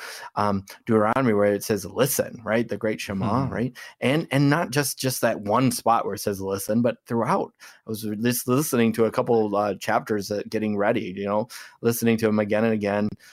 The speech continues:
Speaker 1: And it's like, "Oh man, he says, 'Listen,' a lot." And how often it's like, well,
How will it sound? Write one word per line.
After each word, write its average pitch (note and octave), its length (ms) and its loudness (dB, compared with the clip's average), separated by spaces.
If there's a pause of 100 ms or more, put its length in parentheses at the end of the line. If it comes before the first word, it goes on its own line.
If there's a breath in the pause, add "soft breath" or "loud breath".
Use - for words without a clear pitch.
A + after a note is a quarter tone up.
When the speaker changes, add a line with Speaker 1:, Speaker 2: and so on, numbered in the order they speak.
(120)
Speaker 1:
And G#2+ 80 -6
it's G#2 140 -6
like, G2+ 160 -4
"Oh C3+ 160 -2
man, G2+ 280 -2
he A2 140 -6
says, F#2+ 240 -8
'Listen,' F#2+ 320 -8
a - 240 -20
lot." B2+ 120 -16 (340)
And G2 100 -12
how G#2+ 220 -10
often A2+ 320 -6
it's G2 180 -8
like, F#2+ 180 -6 (320 loud breath)
well, A#2+ 220 0